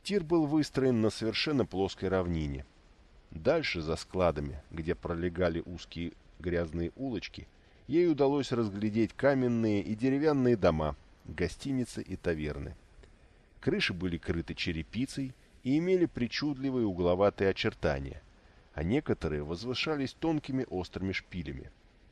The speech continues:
За всем этим виднелась внушительная стена из серого камня, за которой торчали высокие башни с балконами и дворцы с белыми куполами.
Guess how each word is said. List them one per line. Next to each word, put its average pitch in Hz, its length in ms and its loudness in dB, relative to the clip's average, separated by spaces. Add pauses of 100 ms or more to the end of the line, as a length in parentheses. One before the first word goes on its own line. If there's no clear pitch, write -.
(200)
За 85 200 -2
всем 95 360 -4
этим 143 360 -2 (300)
виднелась 151 540 -2
внушительная 120 720 -2
стена 139 420 0
из 82 120 0
серого 78 440 -2
камня, 71 520 0 (360)
за 73 180 -8
которой 131 640 -4
торчали 135 440 -2
высокие 117 560 -4
башни 123 420 -2
с 87 80 -8
балконами 85 720 -2 (360)
и 131 80 -2
дворцы 117 440 2
с 78 80 -8
белыми 73 420 -4
куполами. 73 680 -2